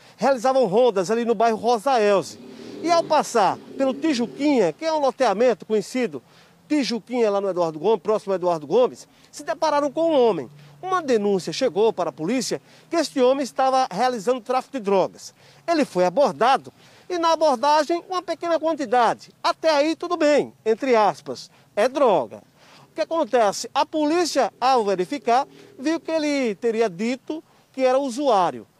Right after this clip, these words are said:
Mas depois de uma extensa conversa,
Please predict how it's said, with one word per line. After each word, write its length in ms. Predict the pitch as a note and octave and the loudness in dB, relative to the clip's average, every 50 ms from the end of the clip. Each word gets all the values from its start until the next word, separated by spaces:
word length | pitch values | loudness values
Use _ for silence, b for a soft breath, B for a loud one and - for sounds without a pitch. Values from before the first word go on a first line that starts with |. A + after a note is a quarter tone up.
| _ _ - | _ _ -4
Mas 180 | E4+ F4 E4+ | -2 -2 0
depois 720 | D#4 E4+ C#4 - - C4+ C4+ C#4 C#4+ C#4 C4+ A#3+ - - _ b b b b b b b | 0 -2 -2 0 2 2 4 4 4 2 0 -6 -10 -18 _ b b b b b b b
de 100 | G#3+ B3+ | -6 -2
uma 340 | C4+ C#4 C#4 C4+ B3+ B3+ - _ _ - | 0 2 4 4 2 2 0 _ _ -8
extensa 720 | C4+ G#3+ - - - - D#4+ E4 E4+ D#4+ B3 - C#4+ C4 | -8 -6 -6 -8 -4 -2 0 0 0 0 -2 -2 -4 -4
conversa, 840 | - A#3+ A#3 F3+ D3+ G3 A3 A#3 A#3 A#3 A3+ G3+ - - A#3 A3+ G#3 | 0 0 -2 0 2 2 2 4 4 4 2 0 -2 0 0 0 0